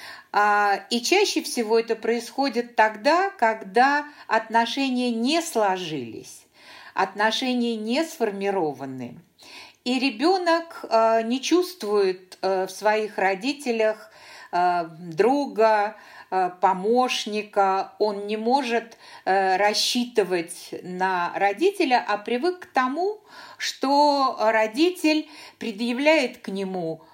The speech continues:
требования, в чем-то обвиняет, когда-то запугивает,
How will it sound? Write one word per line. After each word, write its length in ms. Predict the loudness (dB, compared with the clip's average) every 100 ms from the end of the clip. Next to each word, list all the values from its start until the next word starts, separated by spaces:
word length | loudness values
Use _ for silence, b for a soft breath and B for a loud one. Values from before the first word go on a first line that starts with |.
| b _
требования, 1200 | -2 2 4 4 2 0 0 0 0 2 2 -2 B B B B
в 80 | 0
чем-то 420 | 2 2 2 2
обвиняет, 1120 | 2 -4 -4 -2 0 2 4 2 0 -2 -6 -20 B B
когда-то 500 | -4 -4 2 0 2
запугивает, 1300 | 0 2 0 -2 -4 -4 -2 -4 0 0 0 -6